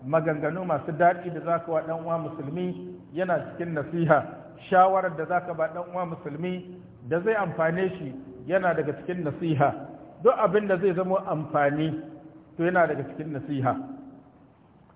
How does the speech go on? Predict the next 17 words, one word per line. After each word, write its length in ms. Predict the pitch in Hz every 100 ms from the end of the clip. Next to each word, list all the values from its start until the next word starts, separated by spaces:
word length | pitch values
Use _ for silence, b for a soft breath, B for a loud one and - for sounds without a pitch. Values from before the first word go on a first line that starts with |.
| - - -
Qala, 460 | 190 175 160 170 - - - - - - _ _ _ _ _ _ _ _ 110
Jarir 380 | 151 214 226 185
ya 140 | 180 175
ce, 120 | 175
"Wa 160 | 165 160
kana 280 | 226 226 196
idza 280 | 180 165 160
ba'a 360 | 156 196 175 160 -
shay'a." 420 | 175 160 151 147 - - - - - - - -
To, 100 | 156
shi 160 | 240 214
Jarir 340 | 185 190 180 175
idan 400 | 165 175 214 214
zai 140 | 196 180
sayi 120 | 175
wani 200 | 180 170
abu, 340 | 151 139 139